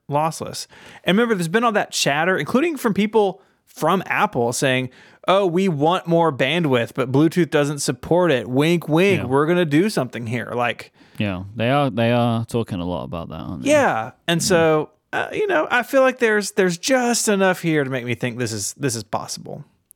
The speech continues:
Speaker 2: Here's the thing, though. I think AirPods Pro before AirPods Max.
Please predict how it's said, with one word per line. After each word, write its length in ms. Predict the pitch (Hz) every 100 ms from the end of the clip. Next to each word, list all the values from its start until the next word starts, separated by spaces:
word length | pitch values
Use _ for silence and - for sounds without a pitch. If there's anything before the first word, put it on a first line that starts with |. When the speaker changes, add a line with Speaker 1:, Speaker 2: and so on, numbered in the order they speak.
| _
Speaker 2:
Here's 240 | - 123 127
the 100 | 151
thing, 300 | 131 131 143
though. 260 | 98 107 - _ _ _ _ _ _
I 80 | 104
think 420 | - 113 - - _ -
AirPods 380 | 110 - 104 -
Pro 260 | - 107 107
before 420 | 101 - 90 92
AirPods 300 | 95 - -
Max. 500 | 85 82 - - -